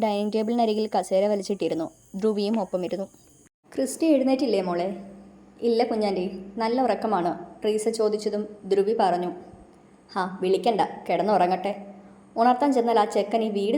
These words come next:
തലതിരിച്ച് വയ്ക്കും," ലിസി പറഞ്ഞു. "അല്ല, സ്റ്റെല്ല മോൾ എഴുന്നേറ്റില്ലേ ഇതുവരെ?" ട്രീസ ചോദിച്ചു. "സ്റ്റഡി ലീവ് തുടങ്ങിയാൽ പിന്നെ അവൾ എഴുന്നേൽക്കുന്ന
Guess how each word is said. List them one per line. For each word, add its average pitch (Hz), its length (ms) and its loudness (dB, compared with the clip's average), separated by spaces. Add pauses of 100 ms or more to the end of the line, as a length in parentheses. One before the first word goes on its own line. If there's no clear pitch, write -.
തലതിരിച്ച് 185 420 0
വയ്ക്കും," 151 260 -2 (500)
ലിസി 214 280 0
പറഞ്ഞു. 185 260 0 (920)
"അല്ല, 202 200 0 (720)
സ്റ്റെല്ല 226 420 4
മോൾ 311 160 4
എഴുന്നേറ്റില്ലേ 262 440 2
ഇതുവരെ?" 160 280 0 (320)
ട്രീസ 208 300 0
ചോദിച്ചു. 190 420 -4 (540)
"സ്റ്റഡി 247 420 0
ലീവ് 294 220 2
തുടങ്ങിയാൽ 226 340 2
പിന്നെ 220 220 0
അവൾ 233 200 0
എഴുന്നേൽക്കുന്ന 214 380 0